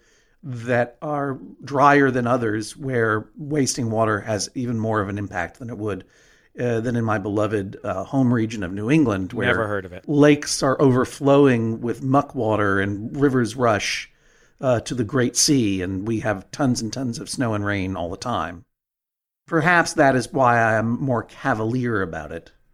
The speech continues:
Speaker 1: But I would say, yes, I, I do think Ben's wife, he did not offer her a name in his letter, but I do think that Ben's wife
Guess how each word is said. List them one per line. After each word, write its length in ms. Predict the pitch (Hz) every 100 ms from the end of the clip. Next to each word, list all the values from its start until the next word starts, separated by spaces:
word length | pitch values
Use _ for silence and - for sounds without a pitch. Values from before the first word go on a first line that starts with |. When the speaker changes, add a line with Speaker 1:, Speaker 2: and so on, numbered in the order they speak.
| _ _ _ _ _ _ _
Speaker 1:
But 120 | - 180
I 100 | 208
would 160 | 226
say, 320 | - 160 127
yes, 460 | 101 123 117 90 - -
I, 400 | 135 135 139 -
I 180 | - 139
do 260 | 113 147 196
think 260 | - 233 135
Ben's 460 | 113 131 147 160
wife, 580 | 143 117 120 - - - _ _ _ _ _ _ _ _ -
he 80 | 139
did 140 | 127
not 260 | 110 95 -
offer 300 | 110 - 95
her 180 | 92 87
a 40 |
name 400 | 101 85 85 120 -
in 120 | 90
his 320 | 87 85 - - 311 _
letter, 360 | 113 107 - -
but 100 | 139
I 60 | 131
do 100 | 151
think 140 | 190
that 100 | 165
Ben's 240 | 160 156 135
wife 340 | 113 113 -